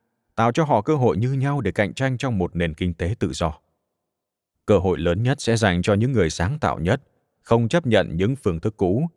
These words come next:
vượt lên trên những lối mòn tư duy để tạo ra những sản phẩm mới, công nghệ mới. Không chỉ thúc đẩy doanh nghiệp của họ phát triển,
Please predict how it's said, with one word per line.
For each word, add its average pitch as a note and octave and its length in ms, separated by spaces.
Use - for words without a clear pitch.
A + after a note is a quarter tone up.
vượt A2+ 220
lên D3+ 180
trên D3 260
những C#3+ 140
lối C#3 140
mòn G2 240
tư C3 200
duy B2+ 360
để F#2 240
tạo F#2 260
ra F#2 240
những A#2 180
sản E2 240
phẩm D#2+ 240
mới, A#2+ 380
công D#2+ 200
nghệ E2+ 140
mới. F2 340
Không B2+ 240
chỉ G#2 140
thúc E3+ 140
đẩy G2+ 200
doanh C#3 160
nghiệp A2 200
của F2+ 140
họ F2+ 200
phát E3+ 260
triển, E2 280